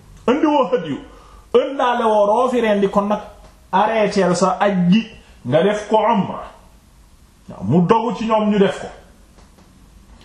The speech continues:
Ñu daal di koy def. Loolu nag, est-ce que jëf jooju noonu, comme ni ko waa jumhur nii di wax, waa jumhur dañ ne loolu noonu,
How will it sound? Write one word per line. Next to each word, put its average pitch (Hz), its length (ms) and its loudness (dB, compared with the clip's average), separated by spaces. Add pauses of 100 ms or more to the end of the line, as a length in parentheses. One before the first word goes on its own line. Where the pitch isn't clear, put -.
(380)
Ñu 165 180 2
daal 208 220 2
di 202 100 0
koy 202 200 2
def. - 440 -2 (480)
Loolu 214 540 2
nag, 180 140 -2 (1500)
est-ce 262 280 -2
que 254 140 0
jëf 262 280 0
jooju 220 320 2
noonu, 196 380 2 (180)
comme 214 220 0
ni 208 120 -2
ko 220 120 0
waa 226 240 0
jumhur 196 460 2
nii 208 220 2
di 220 80 0
wax, 208 180 0
waa 185 300 0
jumhur 208 360 2
dañ 202 180 2
ne 202 80 0
loolu 226 420 2
noonu, 185 300 0